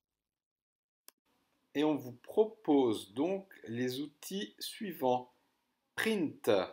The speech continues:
qui permet de, d'afficher la liste. Len, qui permet de déterminer la longueur de la liste. Et del, qui permet de supprimer un élément de la liste. L'idée est ensuite de déterminer la longueur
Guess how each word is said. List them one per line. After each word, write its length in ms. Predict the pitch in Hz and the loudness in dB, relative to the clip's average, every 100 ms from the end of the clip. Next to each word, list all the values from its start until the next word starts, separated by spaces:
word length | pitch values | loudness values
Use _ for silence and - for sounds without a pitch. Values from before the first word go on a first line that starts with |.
| - _ _ _ _ _ _ _ _ - | -10 _ _ _ _ _ _ _ _ -20
qui 120 | - | -6
permet 320 | 120 117 143 | -2 0 0
de, 500 | 104 92 104 101 - - - | -2 0 2 2 -2 -14 2
d'afficher 680 | 135 - - 170 - 208 | 2 2 -2 -2 2 4
la 100 | 131 | 2
liste. 360 | - 90 - - _ - - _ _ _ _ _ _ _ _ _ _ _ | 0 -8 -14 -16 _ -20 -20 _ _ _ _ _ _ _ _ _ _ _
Len, 560 | 113 139 202 170 107 95 | -2 2 2 2 -2 -4
qui 120 | 110 | -6
permet 240 | 120 131 151 | -2 0 0
de 120 | 117 | -4
déterminer 500 | 113 - 131 147 160 | -8 -2 0 2 4
la 120 | 117 | 4
longueur 600 | 123 156 160 170 185 123 | 4 2 4 4 6 4
de 80 | - | 2
la 100 | 92 | -4
liste. 280 | 90 - - _ _ _ _ | -6 -12 -20 _ _ _ _
Et 100 | 120 | -6
del, 300 | 107 151 196 | 0 4 4
qui 80 | 190 | 2
permet 240 | 139 151 | 0 0
de 80 | 147 | 0
supprimer 720 | 131 - - 233 - 185 196 | -4 -6 -6 -8 -6 -4 -2
un 140 | 165 120 | 0 0
élément 280 | 107 101 98 | -2 -2 -4
de 60 | |
la 80 | 92 | -6
liste. 420 | 92 - - - - - - _ _ _ _ _ _ _ _ _ _ | -8 -10 -14 -14 -18 -18 -20 _ _ _ _ _ _ _ _ _ _
L'idée 360 | 117 147 160 175 | -4 -2 8 10
est 160 | 160 147 | 10 6
ensuite 420 | 135 - 151 127 | 2 2 0 2
de 80 | 110 | 2
déterminer 640 | 120 127 135 135 143 120 | 4 4 6 8 8 8
la 120 | 104 | 6
longueur 960 | 107 139 147 147 151 139 101 - - | 8 8 8 10 12 12 10 4 -8